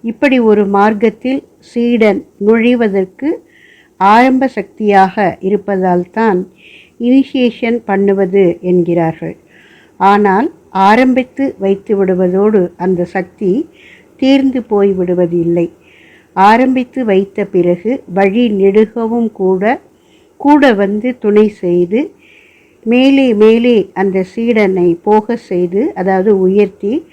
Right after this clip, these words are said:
நோக்கத்தை அடைந்து சித்தி பெறவும் வைக்கிறது. குருவோடு தொடர்பு செய்து கொண்டால் அதுவே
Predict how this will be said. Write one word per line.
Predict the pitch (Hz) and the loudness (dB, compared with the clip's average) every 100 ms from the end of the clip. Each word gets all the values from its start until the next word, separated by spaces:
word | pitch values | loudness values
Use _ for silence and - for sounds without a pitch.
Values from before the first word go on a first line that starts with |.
| - _ _ _ 214 | -20 _ _ _ -2
நோக்கத்தை | 226 277 - 277 277 262 262 - | 2 2 0 -6 -2 -2 -2 -4
அடைந்து | 185 185 202 202 185 180 240 - | -4 0 2 2 0 -4 -6 -8
சித்தி | _ 247 240 - 285 | _ -10 -8 -4 -2
பெறவும் | 226 190 185 185 285 - | 0 -2 -2 -2 -4 -2
வைக்கிறது. | 170 170 - 170 170 165 - _ _ _ _ _ _ _ _ _ _ 196 | -4 -4 -6 -4 -4 -6 -12 _ _ _ _ _ _ _ _ _ _ -2
குருவோடு | 196 214 202 214 254 208 180 | 2 2 4 2 2 0 -2
தொடர்பு | 185 202 214 214 214 | -2 0 0 0 -2
செய்து | - 180 175 | -2 -4 -4
கொண்டால் | 185 180 175 190 247 - | -4 -4 -2 -2 -4 -6
அதுவே | 190 190 208 240 | -4 -2 4 4